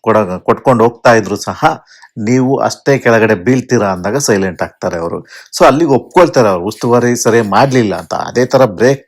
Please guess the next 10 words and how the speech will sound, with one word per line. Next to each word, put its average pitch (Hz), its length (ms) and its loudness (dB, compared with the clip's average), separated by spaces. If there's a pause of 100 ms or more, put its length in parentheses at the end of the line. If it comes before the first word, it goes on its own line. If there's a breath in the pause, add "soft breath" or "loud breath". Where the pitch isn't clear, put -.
ಟೈಮಲ್ಲೂ 131 380 2
ಸ್ವಲ್ಪ 131 280 -4
ಎಗರಾಡ್ತಾರೆ. 110 1000 0
ತ್ರಿವಿಕ್ರಮ್ 113 760 -2
ಮತ್ತೆ 104 220 -2
ಧನರಾಜ್ 95 440 0
ಮೇಲೆಲ್ಲ 107 380 -2 (440 loud breath)
ಎಗರಾಡ್ತಾರೆ 117 640 2
ಅವರು. 85 380 -8
ಅಂದ್ರೆ 131 500 0